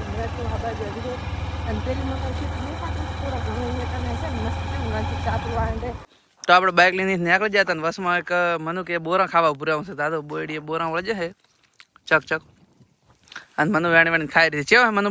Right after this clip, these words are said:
Speaker 2: બોરો?
Speaker 1: મસ્ત બોરો છે ભાવ. બોરો આપણો ફેવરેટ છે એટલે.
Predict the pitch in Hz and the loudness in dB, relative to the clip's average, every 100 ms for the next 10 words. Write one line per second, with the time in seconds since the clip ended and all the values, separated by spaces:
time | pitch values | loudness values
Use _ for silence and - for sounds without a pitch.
0 | 196 226 _ _ _ 202 214 - 185 175 | 4 2 _ _ _ -16 -16 -14 -12 -8
1 | 180 196 170 180 180 165 _ 180 190 196 | -8 -8 -8 -8 -8 -10 _ -12 -6 -6
2 | 185 196 - 233 220 175 - 175 175 | -6 -10 -8 -6 -6 -10 -14 -14 -16